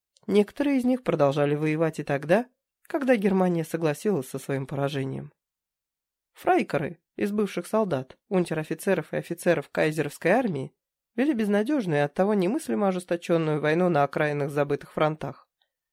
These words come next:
С большевиками и латышами в Курляндии сражалась железная дивизия фон дер Гольца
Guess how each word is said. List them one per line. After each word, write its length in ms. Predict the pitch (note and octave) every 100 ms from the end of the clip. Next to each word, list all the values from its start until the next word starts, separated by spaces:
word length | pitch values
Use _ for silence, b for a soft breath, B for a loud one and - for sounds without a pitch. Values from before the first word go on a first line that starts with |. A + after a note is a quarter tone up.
| _ _ _ _ F#3
С 100 | E3
большевиками 680 | F3+ - F#3+ F#3 G3 E3+
и 40 | D3
латышами 560 | D3 - D#3 G3 A3
в 80 | G#3+
Курляндии 520 | - G#3+ G#3+ G#3+ G3+
сражалась 560 | G3 - C#3+ D3+ D#3+ E3+
железная 460 | E3+ D3+ D#3 D#3 D3+
дивизия 520 | D#3 E3 E3 E3 D#3+
фон 260 | - E3+
дер 160 | E3+ G3+
Гольца 480 | G#3+ D#3 - -